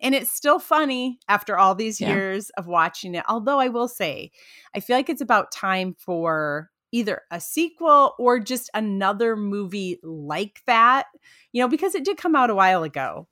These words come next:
Speaker 1: but we're still going strong with it.
Speaker 2: Well, two things. One,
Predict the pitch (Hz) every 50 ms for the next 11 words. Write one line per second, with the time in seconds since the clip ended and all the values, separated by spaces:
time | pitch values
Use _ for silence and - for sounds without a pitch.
0 | _ _ - 185 180 - - 185 202 226 226 - - - 220 214 214 214 214 208
1 | 208 233 226 - 190 156 131 90 90 - - - - - _ _ _ _ _ _
2 | _ _ _ - - 196 190 190 - - 254 254 - - 185 160 160 165 170 -
3 | - 170 165 170 190 196 202 208 233 262 311